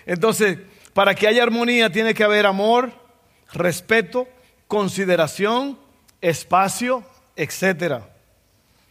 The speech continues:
Cuando uno ama a Dios, al prójimo y a uno mismo, entonces habrá armonía. Tremendo, ¿verdad que sí? Eso es hermoso.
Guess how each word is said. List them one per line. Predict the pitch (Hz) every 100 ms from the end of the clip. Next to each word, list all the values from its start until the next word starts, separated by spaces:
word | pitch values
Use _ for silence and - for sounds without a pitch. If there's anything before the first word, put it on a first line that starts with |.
| _ _ _ _ _ - _
Cuando | 151 156 165
uno | 202 214
ama | 214
a | 175
Dios, | 175 180 139 - - - -
al | 139 135
prójimo | 156 175 139 123 120 -
y | 139
a | 135
uno | 147 165
mismo, | 170 190 185 208 - _ _ _ _ _ _ -
entonces | 131 117 143 143 135
habrá | 131 131
armonía. | 131 131 120 101 101 - _ _ _ _ _ _ _ _ _ _ _ _ _ _ _ _ _ _ _ _ _ _
Tremendo, | 120 123 135 123
¿verdad | 117 123 117
que |
sí? | 110 113 107 _ _ _ _ _ _ _ _ _ _ _ _ _ _ -
Eso | 113 143
es | -
hermoso. | 127 117 123 110 -